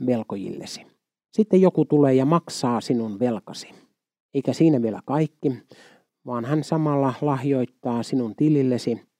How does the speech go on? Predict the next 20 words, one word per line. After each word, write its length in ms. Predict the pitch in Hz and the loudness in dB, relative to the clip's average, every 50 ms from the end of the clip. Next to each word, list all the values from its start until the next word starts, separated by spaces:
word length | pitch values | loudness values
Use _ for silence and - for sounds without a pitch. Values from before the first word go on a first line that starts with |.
| _ _ _ - | _ _ _ -10
pari 320 | 131 131 139 143 143 135 | -4 0 2 2 4 4
miljardia 760 | 135 143 147 143 131 127 117 - 107 107 104 107 104 92 90 - - | 6 6 6 6 6 4 2 0 -4 -4 -4 -4 -4 -4 -6 -4 0
euroa, 500 | 156 156 151 139 131 127 123 120 120 113 - - _ _ _ _ _ _ _ - | 2 2 2 2 0 0 -2 -2 -2 -4 -6 -10 _ _ _ _ _ _ _ -14
jotta 260 | 127 131 _ - 143 | -14 -12 _ -10 -8
sinulle 300 | - 170 170 160 147 135 | -6 -4 -2 -2 -2 0
jäisi 400 | 131 131 135 127 117 117 107 104 | 0 0 0 0 0 -2 -4 -4
vähän 340 | 117 113 110 113 113 107 104 - - _ | -6 -6 -4 -4 -6 -6 -8 -12 -14 _
käyttörahaa. 840 | - 131 120 107 - _ - 113 98 98 98 95 - - - - - - - - _ _ _ _ _ _ _ _ _ _ - | -6 -6 -6 -6 -6 _ -10 -10 -8 -8 -10 -10 -12 -14 -16 -18 -18 -20 -20 -20 _ _ _ _ _ _ _ _ _ _ -6
Jumala 300 | 165 160 156 147 143 143 | -2 0 2 2 2 2
toimii 380 | - - 165 151 147 143 139 127 | 2 2 2 2 4 4 4 4
näin. 280 | 120 120 104 90 87 - - - | 2 0 -2 -6 -10 -18 -20 -14
Hän 200 | - - 156 156 | -6 -2 -2 0
antaa 520 | 147 151 127 110 - 120 - - 135 - | 0 0 -2 -4 -4 -8 -10 -10 -6 -4
anteeksi 640 | 127 143 147 135 - - 147 143 - - - - 123 - _ _ _ _ _ _ - | -2 -2 -2 -2 -2 -2 -2 -2 -2 -4 -4 -6 -6 -6 _ _ _ _ _ _ -8
ja 180 | 135 123 127 | -4 0 2
lisäksi 500 | 160 185 175 - 151 135 - - - 143 135 | 2 2 4 2 0 -2 -2 -4 -4 -2 -2
lahjoittaa 760 | 143 151 147 127 143 143 135 127 123 - _ - 127 120 117 | 0 -2 -2 -4 -6 -4 -4 -4 -4 -6 _ -6 -4 -2 -2
meille 300 | 117 117 120 117 113 110 - | 0 0 2 0 0 -2 -2
Kristuksen 680 | - 165 160 151 - - - - - - 127 113 107 101 | -2 -2 -2 -2 -4 -8 -10 -10 -8 -6 -6 -6 -4 -4
vanhurskauden. 840 | 107 113 107 92 92 - - - - - - - - - - - | -6 -6 -8 -8 -10 -14 -16 -18 -18 -18 -16 -16 -16 -16 -18 -20